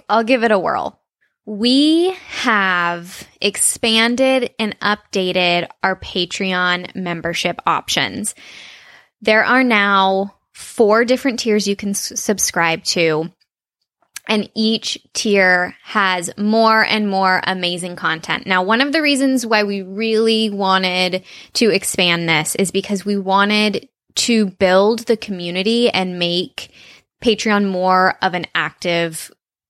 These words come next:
community membership. So in some of our higher tiers, um, you'll see live trivia nights,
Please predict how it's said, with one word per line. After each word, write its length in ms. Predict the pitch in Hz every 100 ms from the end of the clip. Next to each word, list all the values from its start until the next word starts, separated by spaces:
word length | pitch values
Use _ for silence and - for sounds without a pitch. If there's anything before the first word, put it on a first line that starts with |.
| -
community 460 | - 226 202 190 190
membership. 640 | 156 135 - - 156 - - - -
So 220 | - 226
in 160 | 208 214
some 180 | 233 226
of 100 | 208
our 160 | 185
higher 420 | 190 262 277 277 277
tiers, 680 | - 262 254 247 240 240 - - - - _
um, 420 | 202 202 185 180 175 _
you'll 280 | 196 202 196
see 440 | - - 196 196 -
live 380 | 175 170 190 -
trivia 420 | 277 254 240 220
nights, 680 | 196 180 170 160 - -